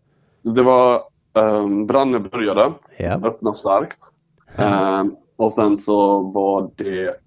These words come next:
Speaker 1: eh, paus.
Speaker 2: <laughs>
Speaker 1: Nej, nej, nej,
Speaker 2: Nej,
Speaker 1: nej,
Speaker 2: nej,
Speaker 1: nej, nej,
Speaker 2: nej,
Speaker 1: nej,
Speaker 2: nej.
Speaker 1: nej, nej, nej, nej, nej. Jag
Speaker 2: Du
Speaker 1: tänkte det
Speaker 2: var
Speaker 1: kommer
Speaker 2: inte
Speaker 1: fel.
Speaker 2: på Sämst igår, det märker jag det.
Speaker 1: <laughs> Som sagt, jag är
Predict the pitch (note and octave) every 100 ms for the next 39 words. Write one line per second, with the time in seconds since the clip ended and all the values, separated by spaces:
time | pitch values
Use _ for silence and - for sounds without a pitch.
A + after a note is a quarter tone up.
0 | _ G2 F2+ - - _ - G#2 F#2 F2+
1 | - G#2+ - - - _ - - - -
2 | - A#2+ D#3 E3+ D#3 D#3+ D#3+ E3+ D3 D#3+
3 | - - D3 D#3+ D3 D3+ C#3 C3+ C3 A2+
4 | B2+ B2+ A#2 A#2 - A2 A#2 - - A2+
5 | - - - B2 A2+ D3 B2 G#2 G3+ F3
6 | C3+ C#3+ G#2 F#2+ C3 G#2+ F2+ A2+ D#3 B2+
7 | - C3+ - F#4 - - - - G#4+ -
8 | _ F#4+ - F#4+ - _ _ E4+ E4+ D#4
9 | C4 B2 C3+ B2+ C3 C#3